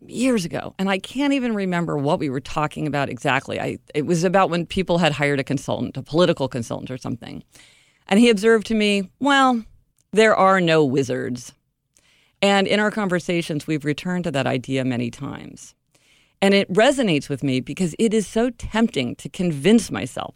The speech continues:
that if I could just find the right helper, the right consultant, the right advisor, the right person to do the job, all my problems would be magically solved and I wouldn't have to be worried or maybe even involved with a project anymore.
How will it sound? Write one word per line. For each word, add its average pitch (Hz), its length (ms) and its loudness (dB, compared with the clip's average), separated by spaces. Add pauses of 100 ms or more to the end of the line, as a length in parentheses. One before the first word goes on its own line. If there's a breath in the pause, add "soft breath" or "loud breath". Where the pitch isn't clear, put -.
that 156 100 -2
if - 100 -4
I 165 120 0
could 185 220 -4
just - 360 -2
find 208 320 -2
the 156 80 -4
right 185 260 0 (340 soft breath)
helper, - 420 2
the 131 140 -2
right 175 220 2
consultant, - 680 -2
the 131 100 -6
right 196 260 2
advisor, 143 640 2
the - 140 -10
right 202 340 2
person 208 360 -2
to 180 80 -2
do 156 180 -2
the 156 100 -2
job, 120 420 0 (480 soft breath)
all 220 280 6
my 240 180 4
problems 185 540 0
would 143 120 -4
be 131 140 -2
magically 170 560 0
solved 135 580 0
and 135 80 -6
I 127 80 -2
wouldn't 208 280 2
have 202 140 -2
to - 80 -12
be 139 120 -4
worried 190 560 0
or 151 340 2
maybe 185 360 4 (120)
even 196 220 0
involved 147 720 4
with 143 140 -2
a 156 60 0
project 185 440 0
anymore. 107 540 -8